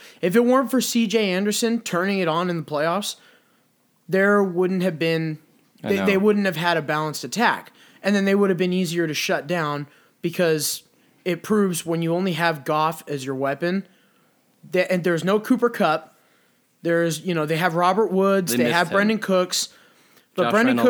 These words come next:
Speaker 1: Cooks,
Speaker 2: is no Cooper
Speaker 1: Brendan
Speaker 2: Kupp.
Speaker 1: Cooks also can't perform on, you know, in the biggest stage.
Speaker 2: Well, he runs one route. I mean, <laughs>
Speaker 1: And, uh, we saw his highlights last year of him getting blown up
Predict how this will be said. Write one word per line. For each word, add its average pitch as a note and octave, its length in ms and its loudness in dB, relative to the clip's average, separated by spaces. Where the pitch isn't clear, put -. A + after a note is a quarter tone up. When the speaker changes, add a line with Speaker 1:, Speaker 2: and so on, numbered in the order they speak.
Speaker 1:
Cooks, A3+ 80 -4
Speaker 2:
is G#3 60 -4
no G#3 140 -4
Cooper F3+ 100 -10
Speaker 1:
Brendan B3+ 260 2
Speaker 2:
Kupp. C#4 120 0
Speaker 1:
Cooks C4+ 120 -4
also A#3 340 0
can't G#3 300 -4
perform F#3+ 600 0
on, D3+ 380 -4
you F3+ 140 -2
know, B2+ 280 -4
in F3 100 -4
the D3+ 80 -2
biggest D3 340 -4
stage. C#3+ 240 -2
Speaker 2:
Well, F#2 140 -6
he G2+ 160 -6
runs G#2 280 -4
one G2+ 280 -6
route. F2+ 420 -8
I F#2+ 80 -6
mean, F2+ 340 -8
<laughs> A2 760 -6
Speaker 1:
And, F#3+ 440 2
uh, D3 440 0
we C#3 260 -6
saw E3+ 280 0
his E3 140 -4
highlights D#3+ 500 -4
last D#3 380 -2
year C#3 100 -6
of B2 120 -10
him C#3+ 120 -8
getting C3 280 -8
blown D3+ 440 -2
up C3+ 300 -4